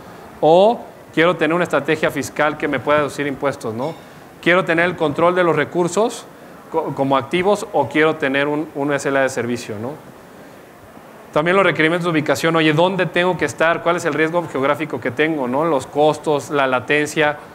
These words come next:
las aplicaciones que yo tengo y los usuarios que van a tener, ¿les afecta la latencia? ¿En qué medida? ¿Cuál es la regulación? Porque a veces que no hay problema, la, el performance funciona bien y demás, pero si soy de la industria, por ejemplo, financiera, bancaria o del gobierno,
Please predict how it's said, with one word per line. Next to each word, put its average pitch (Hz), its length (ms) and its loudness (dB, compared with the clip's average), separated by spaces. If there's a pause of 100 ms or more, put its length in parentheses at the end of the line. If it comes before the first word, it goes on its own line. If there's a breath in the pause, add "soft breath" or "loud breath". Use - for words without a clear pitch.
(160 loud breath)
las 147 200 2
aplicaciones 151 760 0
que 170 100 -2
yo 160 160 4
tengo 165 300 2
y - 20 4
los 139 140 0
usuarios 156 300 0
que - 80 -4
van 151 160 2
a 156 100 -2
tener, 151 320 0
¿les 147 200 0
afecta 165 340 0
la 165 120 2
latencia? 160 680 0 (380 loud breath)
¿En 139 120 -2
qué 160 160 0
medida? 170 580 0 (560 loud breath)
¿Cuál 175 180 4
es 202 80 4
la 190 120 2
regulación? 147 640 0
Porque 156 220 0
a 151 40 4
veces 190 240 -2
que 165 160 0
no 156 80 0
hay 175 80 0
problema, 170 400 2
la, 147 240 0
el 143 140 -2
performance 165 440 0
funciona 160 360 -2
bien 160 180 0
y 160 40 0
demás, 151 360 0 (480 loud breath)
pero 165 160 2
si 165 100 -6
soy 202 160 0
de 220 120 2
la 214 80 2
industria, 190 500 0
por 156 120 -2
ejemplo, 160 720 2 (140)
financiera, 160 580 2
bancaria 156 460 0
o 139 40 2
del 135 120 2
gobierno, 165 600 2